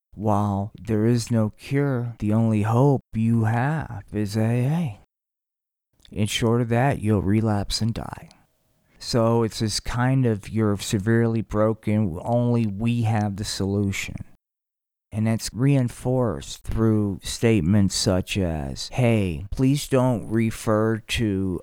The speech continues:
any literature that's not conference approved." What is that all about? The other thing let me paint a picture. Someone is new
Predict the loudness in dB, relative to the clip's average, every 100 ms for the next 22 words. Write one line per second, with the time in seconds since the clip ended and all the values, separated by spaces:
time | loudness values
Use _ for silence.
0 | -2 2 4 4 4 2 2 0 -2 -4
1 | -2 -4 -4 -4 -4 -2 0 2 0 -2
2 | -4 -2 -4 -4 -6 -6 -8 -6 -2 0
3 | 0 -6 -16 -20 _ -12 -4 -2 -2 -4
4 | -2 -2 -2 -4 -8 -10 -10 -10 -14 -18
5 | -20 _ _ _ _ _ -10 -4 -2 -2
6 | -4 -4 -4 -2 0 -2 -6 _ _ _
7 | _ _ -4 0 2 2 2 0 0 0
8 | 0 0 0 0 -6 -6 -8 -10 -14 _
9 | _ _ _ -14 -2 0 2 0 0 -2
10 | -2 2 2 2 -2 -6